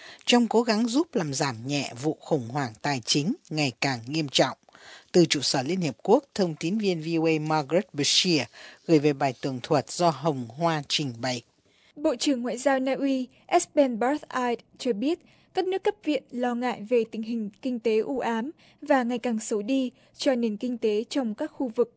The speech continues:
Speaker 2: của Palestine, nhất là tại khu vực C, một vùng đất bao gồm sáu mươi phần trăm Tây ngạn sông Jordan, nơi Israel nắm toàn quyền kiểm soát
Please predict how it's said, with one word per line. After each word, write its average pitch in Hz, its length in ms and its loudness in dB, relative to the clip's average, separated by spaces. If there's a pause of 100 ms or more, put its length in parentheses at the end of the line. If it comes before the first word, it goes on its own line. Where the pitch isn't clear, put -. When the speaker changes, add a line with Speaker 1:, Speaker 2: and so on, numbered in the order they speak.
Speaker 2:
của 240 180 0
Palestine, 247 680 -2 (400)
nhất 359 160 -2
là 254 220 0
tại - 200 -4
khu 254 180 -4
vực 220 140 -8 (160)
C, - 20 -6 (640)
một 294 200 2
vùng 247 160 -2
đất 339 260 -2
bao 254 120 2
gồm 233 220 2
sáu 220 260 -2
mươi 285 200 -2
phần 208 160 -4
trăm 233 240 -4
Tây 233 180 0
ngạn 220 280 -4
sông 226 260 -2
Jordan, 247 480 -2 (400)
nơi 320 160 2
Israel 294 440 2
nắm 226 300 -4
toàn 233 280 -2
quyền 214 220 0
kiểm 196 200 -4
soát 302 280 -2